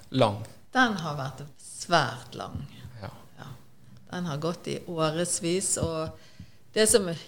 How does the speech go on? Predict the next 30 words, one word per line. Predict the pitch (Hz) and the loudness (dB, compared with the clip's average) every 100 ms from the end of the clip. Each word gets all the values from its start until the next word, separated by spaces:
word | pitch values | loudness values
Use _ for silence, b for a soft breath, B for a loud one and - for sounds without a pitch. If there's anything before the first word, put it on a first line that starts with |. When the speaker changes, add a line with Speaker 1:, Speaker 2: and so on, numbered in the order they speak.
| 175 | -10
Speaker 2:
kompliserer | - 185 165 165 160 202 185 165 139 | -2 0 2 2 4 6 6 4 0
det | 147 | -2
er | 202 202 | -2 0
jo | 151 | 0
at | 143 | -2
det | 160 139 | -6 -6
er | 147 147 | -4 -2
ulike | 151 160 156 123 | 2 0 0 -4
kreftformer, | - 156 - - - 117 - - 131 | -2 -4 -4 -8 -6 -4 -4 -8 -10
sant, | - - - | -10 -14 -12
som, | - - 151 | -8 -6 -4
Speaker 1:
Mm. | 131 | -4
Speaker 2:
som | 117 120 143 156 | -4 -8 -12 -6
gjør | 156 143 | -4 -2
at | 135 | -4
det | - | -6
også | 147 147 - | -6 -4 -4
blir | 143 - 127 - - | -6 -8 -10 -12 -12
ekstra | 147 - - - | -10 -8 -8 -4
vanskelig. | 147 - - - - 147 131 - - - | -4 -4 -6 -10 -14 -16 -16 -20 -20 -10
Speaker 1:
Ja. | 98 123 - - b b b | -10 -10 -14 -20 b b b
<clears throat> | - 113 104 - | 0 0 0 4
Og | |
det | 156 202 | 6 6
kommer | 185 175 | 8 8
jo | 139 | 8
vi | 139 | 8
litt, | 147 143 - | 6 6 4
eh, | 117 110 | 4 6
nærmere | 113 113 123 | 6 6 6